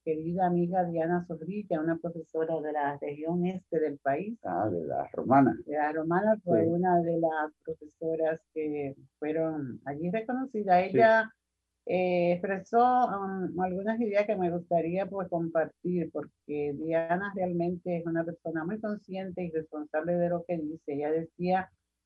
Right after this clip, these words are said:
Speaker 1: que ella insistió en el marco de esa premiación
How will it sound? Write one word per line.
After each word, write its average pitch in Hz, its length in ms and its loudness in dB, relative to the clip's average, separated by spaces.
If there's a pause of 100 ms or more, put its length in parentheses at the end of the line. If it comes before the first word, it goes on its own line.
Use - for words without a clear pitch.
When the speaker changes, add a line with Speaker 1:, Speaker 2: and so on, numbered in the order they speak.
(340)
Speaker 1:
que 165 200 6
ella 180 140 2
insistió 220 840 2
en 170 160 4
el 160 140 2
marco 170 400 0
de 165 360 2
esa 156 600 0
premiación 185 800 2